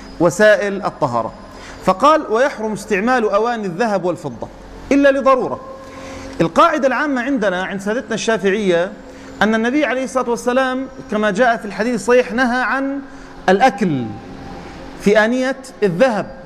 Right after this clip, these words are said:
والشرب أيضا بآنية الذهب والفضة. فالآن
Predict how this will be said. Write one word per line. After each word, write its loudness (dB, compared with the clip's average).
والشرب 2
أيضا 4
بآنية 0
الذهب 0
والفضة. -4
فالآن 2